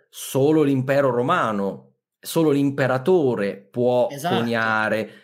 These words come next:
Speaker 1: le, meglio, le, può coniarle anche altri regni, ma solo per conto, quindi con l'effigie dell'imperatore.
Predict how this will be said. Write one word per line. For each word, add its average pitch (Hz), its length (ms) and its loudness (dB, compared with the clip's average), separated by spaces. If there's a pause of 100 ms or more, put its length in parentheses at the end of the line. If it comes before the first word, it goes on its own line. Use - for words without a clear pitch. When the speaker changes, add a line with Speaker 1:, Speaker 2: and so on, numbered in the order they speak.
Speaker 1:
le, 127 320 -8
meglio, 120 600 0
le, 147 440 -2
può 202 240 2
coniarle 156 560 2
anche 139 420 2
altri 127 540 0
regni, 131 460 0
ma 123 160 0
solo 185 640 2
per 135 380 0
conto, 135 840 0
quindi 131 260 -2
con 147 220 -2
l'effigie 139 840 -2
dell'imperatore. 104 920 -4